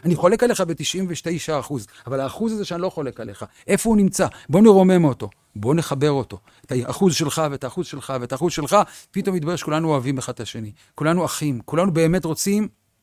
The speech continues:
מגמה. יש מתבלבלים, קשה להם, וזה, צריכים עוד הרבה הסברים והכל. אבל המתודה הזאת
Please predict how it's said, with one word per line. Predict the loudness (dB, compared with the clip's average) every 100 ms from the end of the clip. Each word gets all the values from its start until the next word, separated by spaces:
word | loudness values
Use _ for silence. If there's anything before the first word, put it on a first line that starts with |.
| _ _ _ _ -20 -14 -6
מגמה. | -2 0 -2 -4 -16 _
יש | -10 -6
מתבלבלים, | -6 0 0 2 -2 -2
קשה | -4 -4 -2
להם, | 0 2 0 -2
וזה, | -2 -2 -4 -6 -20 _
צריכים | -8 -4
עוד | -2
הרבה | -2 -2
הסברים | -4 -6 -8 -6 -4 -6
והכל. | -8 -8 -10 -12 -12
אבל | -6 -4
המתודה | -2 -2 -4 4 8 10 10 8
הזאת | 8 4 2 0